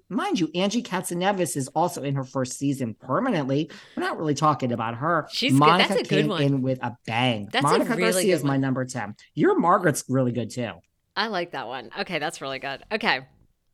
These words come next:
Speaker 1: Tell me your number nine and
Speaker 2: Number
Speaker 1: why.
Speaker 2: nine for me, actually, we're staying in Salt Lake, is Heather Gay. So Heather Gay, um, for me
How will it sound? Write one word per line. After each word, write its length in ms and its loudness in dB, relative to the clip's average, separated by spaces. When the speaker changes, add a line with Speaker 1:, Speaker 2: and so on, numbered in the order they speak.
Speaker 1:
Tell 220 0
me 100 6
your 120 6
number 360 6
nine 480 -2
and 80 -8
Speaker 2:
Number 220 2
Speaker 1:
why. 400 0
Speaker 2:
nine 360 0
for 140 -2
me, 180 -2
actually, 320 0
we're 120 -2
staying 340 -2
in 80 0
Salt 340 0
Lake, 440 -2
is 300 0
Heather 260 0
Gay. 500 -2
So 480 2
Heather 360 2
Gay, 460 2
um, 540 2
for 220 0
me 500 0